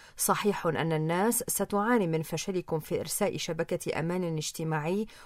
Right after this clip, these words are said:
والمماطلة بقرض مئتين وستة وأربعين مليون دولار من البنك الدولي لهذه الغاية، لكنها على الأقل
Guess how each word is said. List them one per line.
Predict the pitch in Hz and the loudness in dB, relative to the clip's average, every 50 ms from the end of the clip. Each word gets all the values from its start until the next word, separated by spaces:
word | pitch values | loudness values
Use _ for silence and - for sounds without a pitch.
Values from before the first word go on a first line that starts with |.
| - - | -10 2
والمماطلة | 202 226 247 262 269 254 254 262 254 247 254 247 202 - - 170 160 156 151 | 6 8 8 8 8 6 6 6 6 6 6 4 4 2 2 2 4 4 4
بقرض | 147 160 156 - - 190 180 175 156 - - | 4 2 0 2 2 2 2 0 -2 -4 -4
مئتين | 151 160 156 - 196 202 190 | -4 -4 -2 0 0 0 0
وستة | 170 160 - - - - - - 170 160 | 0 -2 -4 -4 -8 -8 -4 0 2 2
وأربعين | 151 - - 160 160 147 160 170 185 185 170 160 - | 2 2 2 0 0 0 -2 -2 -2 -2 -2 -2 -2
مليون | 143 160 160 156 165 226 262 254 | -2 -2 -2 0 2 2 2 4
دولار | 202 185 185 190 190 190 180 | 4 4 6 6 6 6 4
من | 170 160 | 2 0
البنك | 151 143 143 165 160 156 - 190 | 0 0 0 0 -2 -2 -2 -4
الدولي | 165 160 165 165 170 190 180 160 151 | 0 2 2 2 2 0 -2 0 0
لهذه | 147 160 165 165 160 160 | 0 0 0 0 0 0
الغاية، | 160 160 196 214 202 165 156 139 139 - - - - - - - | -2 0 0 2 2 4 2 2 0 -2 -6 -18 -18 -14 -4 0
لكنها | - 175 - - 220 214 190 165 165 175 | 0 2 2 4 4 4 4 2 2 2
على | 170 170 170 170 165 | 2 4 4 4 4
الأقل | 165 - - 165 - - - 202 180 156 | 2 2 0 -2 -2 2 2 2 2 2